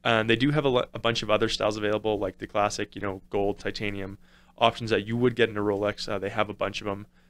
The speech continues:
But the green is pretty classic and one I wanted to try out for myself. So I'm really happy with it.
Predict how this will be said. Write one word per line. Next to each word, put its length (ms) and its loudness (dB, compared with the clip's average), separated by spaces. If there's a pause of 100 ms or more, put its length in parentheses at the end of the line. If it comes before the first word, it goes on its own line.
(140)
But 140 2
the 100 4
green 240 2
is 140 0
pretty 240 -2
classic 400 0
and 160 -2
one 140 -2
I 40 0
wanted 220 -6
to 60 -12
try 200 -2
out 120 -4
for 80 -12
myself. 500 -6 (160)
So 140 2
I'm 100 2
really 140 6
happy 240 0
with 160 -8
it. 100 -8